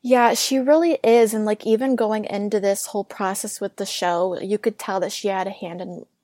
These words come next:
every single thing happening. Like, she was even at most of the fittings the day before.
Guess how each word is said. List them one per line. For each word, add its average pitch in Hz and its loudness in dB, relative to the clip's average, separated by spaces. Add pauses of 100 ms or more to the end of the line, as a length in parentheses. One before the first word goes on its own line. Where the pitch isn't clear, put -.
(120)
every 180 -2
single 175 -6
thing 175 -4
happening. 175 -2
Like, 190 -4
she 233 0
was 220 2
even 202 0
at 202 -6
most 175 -6
of 180 -6
the 165 0
fittings - -4 (360)
the 196 0
day 185 2
before. 175 -4